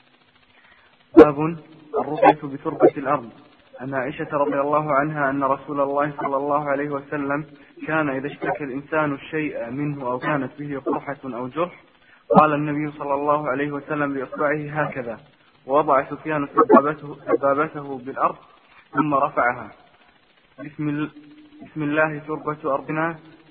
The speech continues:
بريقة، بريقة بعضنا ليش-، ليشفي بع-، ليشفى به سقيمنا بإذن ربنا". قال ابن أبي شيبة: "يشفى سقيمنا"، قال زهير: "ليشفى سقيمنا".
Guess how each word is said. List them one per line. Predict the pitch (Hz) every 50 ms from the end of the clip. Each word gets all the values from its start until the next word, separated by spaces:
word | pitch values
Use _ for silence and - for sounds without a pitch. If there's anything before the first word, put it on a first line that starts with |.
| - -
بريقة، | 143 147 156 156 156 - 165 160 156 151 - - - - 113 120
بريقة | 139 139 143 147 160 156 151 151 156 - 151 -
بعضنا | 139 127 120 123 143 156 160 160 165 170 175 160 - - - - - - 135
ليش-، | 139 151 151 147 147 151 143
ليشفي | 127 135 143 156 165 147 - - - - 143 143 135 131 120
بع-، | - - 139 - - - - - - - - _ _ -
ليشفى | 117 123 127 143 156 170 165 - - - 151 147
به | 139 135 - 160 156 147 143 147
سقيمنا | 143 143 147 147 156 160 165 165 156 147
بإذن | 143 143 135 160 151 156 147
ربنا". | 139 139 139 131 135 143 131 117 110 - - - - - - - - - _ _ -
قال | - - 151 156
ابن | 156 143 147 147 139
أبي | 143 139 143
شيبة: | 143 - 165 151 147 - - - - - - - - _ - -
"يشفى | 147 165 - - - 147 147 147
سقيمنا"، | 151 139 - 147 139 143 151 156 160 160 170 180 175 - - - - - - - - -
قال | 156 156 147 147 139 131
زهير: | 139 143 156 165 175 180 175 - - - - - - 127
"ليشفى | 135 147 160 170 - - - 156 143 143 -
سقيمنا". | - 381 - - 131 131 131 127 117 110